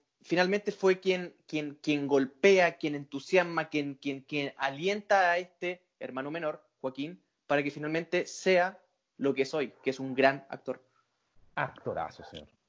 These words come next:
Speaker 2: Es que
Speaker 1: Sí.
Speaker 2: sabes que simplemente, eh, haciendo la comparación con DiCaprio, que de verdad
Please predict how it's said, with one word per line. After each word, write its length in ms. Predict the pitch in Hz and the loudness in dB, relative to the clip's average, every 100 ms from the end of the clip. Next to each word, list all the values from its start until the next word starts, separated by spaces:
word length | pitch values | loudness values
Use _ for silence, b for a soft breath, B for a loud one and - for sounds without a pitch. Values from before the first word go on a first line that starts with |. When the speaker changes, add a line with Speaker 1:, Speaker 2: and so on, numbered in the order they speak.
| - | -10
Speaker 2:
Es 80 | |
que 80 | - | -4
Speaker 1:
Sí. 60 | 147 | 0
Speaker 2:
sabes 140 | 165 | 0
que 100 | 170 | 0
simplemente, 760 | 160 185 185 175 185 185 185 160 B B - _ | -2 0 2 2 2 0 0 -2 B B -14 _
eh, 580 | 123 123 120 113 107 104 | 0 2 6 6 6 2
haciendo 360 | 131 123 175 208 | 0 2 4 6
la 80 | 180 | 4
comparación 420 | 156 135 - 175 | 4 2 2 0
con 160 | 170 135 | 2 4
DiCaprio, 300 | 120 147 127 | 6 6 6
que 60 | |
de 80 | 117 | 6
verdad 260 | 107 110 | 6 6